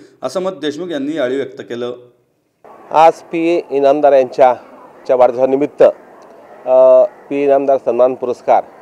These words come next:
Speaker 2: महाराष्ट्रात काही मान्यवर लोकांना आपण, अ, देणार आहोत. अ, त्यातून मला एकच सांगायचं आहे की महाराष्ट्रामध्ये खऱ्या अर्थानं हे कार्यकर्त्यांचं मोहळ आहे आणि विविध क्षेत्रामध्ये महाराष्ट्रात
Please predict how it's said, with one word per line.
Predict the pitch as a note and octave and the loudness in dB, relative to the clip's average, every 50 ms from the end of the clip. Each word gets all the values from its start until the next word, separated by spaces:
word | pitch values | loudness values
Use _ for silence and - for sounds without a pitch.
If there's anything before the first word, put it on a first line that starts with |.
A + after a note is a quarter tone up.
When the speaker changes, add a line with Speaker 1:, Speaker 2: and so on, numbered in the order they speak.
| - _ - - - _ _ _ - | -20 _ -20 -20 -20 _ _ _ -4
Speaker 2:
महाराष्ट्रात | A2+ A2+ B2 C3 B2 - C#3 B2+ - | -2 0 0 0 -2 -4 -8 -6 -4
काही | - C3 C3 | -2 -2 0
मान्यवर | B2 A2+ A2 A#2+ B2 B2 C3 B2+ | 0 -2 -2 0 0 0 2 0
लोकांना | B2 A#2 - B2 A#2+ A#2+ | 0 -2 0 0 0 0
आपण, | A2+ - B2 B2 A#2+ - - - - - - - - - - - - - - - | -2 -2 -4 -6 -8 -8 -20 -20 -20 -20 -20 -20 -20 -20 -20 -20 -20 -20 -14 -8
अ, | A#2+ A#2+ A#2 A#2+ A#2 | -6 -4 -4 -2 0
देणार | A#2+ A#2 A2+ B2 B2+ | 0 0 2 2 2
आहोत. | C3+ C#3+ C#3 D3+ D3+ - C3+ G2+ F2+ - - - - _ - - _ - - - _ - | 2 2 0 0 -2 -2 -2 -2 -2 -6 -12 -20 -20 _ -20 -20 _ -20 -20 -20 _ -8
अ, | D3+ D3 D3 C#3+ - - | -4 -2 -2 -2 0 0
त्यातून | D#3 D3+ - F3+ F3+ | 0 0 0 -2 -2
मला | F3 E3+ E3+ F#3 | 0 0 0 2
एकच | F3+ F3 E3 - G3 E3+ - - | 0 0 0 -2 -4 -4 -4 -4
सांगायचं | - C3+ C#3 C#3+ C#3 C3 - D3+ | -4 -2 0 0 0 0 -2 -4
आहे | D3+ D3+ - | -6 -6 -6
की | F3 E3+ | -10 -6
महाराष्ट्रामध्ये | D#3+ B2+ A#2 B2 B2+ - - D3+ C#3 C3+ C3+ B2+ B2 A2 F#2 - - - - - - - - - - - - - - - - - | -6 -4 -4 -4 -6 -4 -4 -4 -2 -2 0 0 0 -2 -2 -4 -12 -20 -20 -20 -20 -20 -20 -20 -20 -20 -20 -20 -20 -20 -14 -4
खऱ्या | - C3+ C#3+ C#3+ | 2 4 4 4
अर्थानं | C3+ C3 - D3 C3+ C#3 | 4 2 0 -2 0 0
हे | C#3 C#3 D3 D#3 E3+ - - - - - - - - - - | 0 0 0 0 -2 -4 -8 -20 -20 -20 -20 -20 -10 -2 2
कार्यकर्त्यांचं | C3 B2+ C3+ C3+ - C#3+ C3 C#3 C#3 C3+ C#3 D#3 | 4 4 4 2 0 -2 -2 -2 -2 -2 0 -2
मोहळ | C#3+ C3 B2+ B2+ C3 C3+ | 0 2 4 4 6 6
आहे | C3 A#2 A2+ A#2+ B2+ F3 G3+ - - - - - - - - - - - - | 4 2 2 -2 -4 -4 -4 -10 -18 -20 -20 -20 -20 -20 -20 -20 -20 -12 -8
आणि | C#3+ D3+ E3+ E3 | -6 -4 -4 -4
विविध | D3 D#3 E3+ E3 | -4 -2 -4 -4
क्षेत्रामध्ये | - - D3 - D3 C#3+ C#3+ C#3+ C3+ D3 D3+ | -4 -6 -4 -2 0 0 0 0 0 -2 -2
महाराष्ट्रात | C#3+ B2+ A#2+ B2 A#2+ - C#3+ | -2 -2 -4 -4 -6 -8 -12